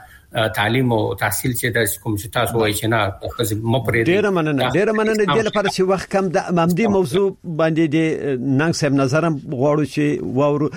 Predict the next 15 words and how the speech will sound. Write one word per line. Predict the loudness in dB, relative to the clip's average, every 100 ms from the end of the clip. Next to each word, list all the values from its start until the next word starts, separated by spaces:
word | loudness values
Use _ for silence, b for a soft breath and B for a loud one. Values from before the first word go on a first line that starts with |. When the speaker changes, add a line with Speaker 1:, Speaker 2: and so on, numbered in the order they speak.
| B -2
Speaker 2:
ننګ | 0
صاحب، | 0 0 0
تاسو | -2 -2 -4
څه |
فکر | -2 0 0
کوئ؟ | 0 0 2
ما | 2 2
زر | 2 2 0 2
ورځې | 2 0 0
تیرې | 0 0
شوې، | 0 0 0 b b b b -2
د | 0
ځینو | 2 2 0
په | 0 -2
باور | -4 -2 2 2 2